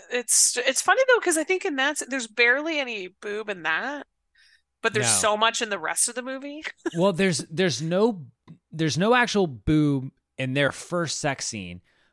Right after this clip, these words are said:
Speaker 2: but then
Speaker 1: Yeah.
Speaker 2: it cuts to her and she's in bed.
Speaker 1: Yeah.
Speaker 2: And there's the for no reason shot of her getting
Speaker 1: Yeah.
Speaker 2: out of bed.
Speaker 1: It's
Speaker 2: showing
Speaker 1: the,
Speaker 2: her, it's
Speaker 1: it's
Speaker 2: just
Speaker 1: the eighties
Speaker 2: the eighties.
Speaker 1: shot.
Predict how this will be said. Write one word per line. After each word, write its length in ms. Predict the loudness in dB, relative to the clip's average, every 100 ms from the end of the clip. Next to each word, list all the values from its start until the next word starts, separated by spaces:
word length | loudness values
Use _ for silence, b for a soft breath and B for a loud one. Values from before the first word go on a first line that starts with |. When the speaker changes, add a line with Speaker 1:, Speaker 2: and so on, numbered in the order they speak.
| _
Speaker 2:
but 120 | 0 2
then 120 | 2
Speaker 1:
Yeah. 60 | 0
Speaker 2:
it 100 | -4
cuts 360 | 0 0 0
to 100 | -2
her 220 | 2 2 0
and 100 | -2
she's 240 | -4 -2
in 140 | -4 -4
bed. 640 | -2 2 4 2 -2 -10 _
Speaker 1:
Yeah. 380 | 0 2 2 2
Speaker 2:
And 220 | 0 0
there's 320 | 0 0 -2 -8
the 720 | -16 -8 -4 -2 -2 -6 -12 _
for 360 | -14 -2 2 2
no 200 | 2 0
reason 480 | 0 -2 -2 -4 -4
shot 280 | 0 0
of 100 | 0
her 140 | -4 0
getting 260 | 0 2
Speaker 1:
Yeah. 60 | -2
Speaker 2:
out 60 | -4
of 80 | -4
bed. 380 | -4 -4 -8 _ _
Speaker 1:
It's 120 | 2
Speaker 2:
showing 140 | 4 4
Speaker 1:
the, 160 | 2
Speaker 2:
her, 60 | 0
it's 80 | 0
Speaker 1:
it's 100 | 2
Speaker 2:
just 140 | 2 0
Speaker 1:
the 140 | -2
eighties 360 | -2 -2 -4 -2
Speaker 2:
the 60 |
eighties. 180 | 0 0
Speaker 1:
shot. 300 | 0 0 -2